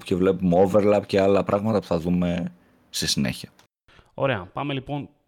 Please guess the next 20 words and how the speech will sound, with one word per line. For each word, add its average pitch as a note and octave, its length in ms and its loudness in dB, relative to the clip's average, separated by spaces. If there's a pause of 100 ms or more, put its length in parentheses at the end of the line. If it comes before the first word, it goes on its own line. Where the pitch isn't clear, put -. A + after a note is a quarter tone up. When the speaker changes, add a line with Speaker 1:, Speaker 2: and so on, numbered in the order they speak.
Speaker 2:
πες C3 200 -10
ότι C#3 140 -12
μπαίνουμε B2 600 -6 (600)
σε - 180 -12
ένα, A2 640 -8 (840)
ε, A2+ 260 -8
Facebook A2+ 200 -4
Analytics. A2 640 -6 (560)
Έτσι, G2 480 -14
πάμε A2+ 240 -8
να G#2+ 120 -8
δούμε A2+ 200 -10
λιγάκι A2 320 -8
τι - 160 -18
είναι A2 80 -10
τα G#2+ 80 -12
πρώτα G#2+ 140 -14
πράγματα G#2+ 320 -6
που G#2 320 -12
κοιτάμε. G#2+ 500 -10